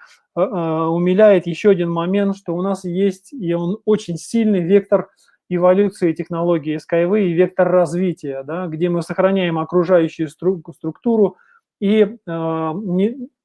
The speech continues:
не тол-, и развиваем, как преобразовываем сферу транспорта. То есть сфера транспорта и передвижения вообще переходит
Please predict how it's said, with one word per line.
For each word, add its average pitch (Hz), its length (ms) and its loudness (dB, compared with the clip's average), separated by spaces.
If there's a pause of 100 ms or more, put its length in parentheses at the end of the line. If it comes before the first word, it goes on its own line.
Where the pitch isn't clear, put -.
не 190 160 2
тол-, 214 260 6
и 190 300 4
развиваем, 185 720 4
как 165 180 -2
преобразовываем 180 720 4
сферу 185 360 2
транспорта. 175 580 -4
То 160 100 -8
есть 147 140 -10
сфера 190 260 2
транспорта 202 580 -2
и 165 100 0
передвижения 170 640 -2
вообще 165 240 -4
переходит 185 480 0